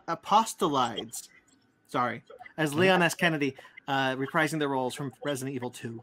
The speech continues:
Speaker 1: remake.
Speaker 2: Yeah. Uh, so the guys who did the most recent voices for the games are just doing the movies. I think that's great synergy. I think that's hella cool.
Speaker 1: The shows.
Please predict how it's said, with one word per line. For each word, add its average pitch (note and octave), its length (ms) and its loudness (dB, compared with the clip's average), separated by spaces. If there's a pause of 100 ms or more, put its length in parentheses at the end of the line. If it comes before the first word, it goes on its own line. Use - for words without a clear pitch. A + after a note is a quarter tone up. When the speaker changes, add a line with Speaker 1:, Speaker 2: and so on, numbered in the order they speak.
(120)
Speaker 1:
remake. A#2+ 380 -8
Speaker 2:
Yeah. F3 140 2 (420)
Uh, D#3+ 200 8
so E3 460 8
the D#3 120 0
guys D#3+ 280 4
who E3+ 140 2
did D3 140 -4
the D#3 60 -6
most D#3 200 -2
recent D3 360 -6 (200)
voices G3+ 360 6
for A3 100 2
the D#3 60 0
games A3 280 6
are D3 120 0
just D3 220 0
doing D#3 140 2
the D#3 60 -4
movies. D3+ 260 0
I A2+ 80 0
think B2 120 -6
that's B2+ 140 -2
great C#3+ 180 -2
synergy. F3 460 -4 (140)
I A#2 80 2
think C3+ 120 0
that's D3 140 0
hella D#3 220 -2
cool. - 260 -10 (720)
Speaker 1:
The - 60 -4
shows. - 300 -2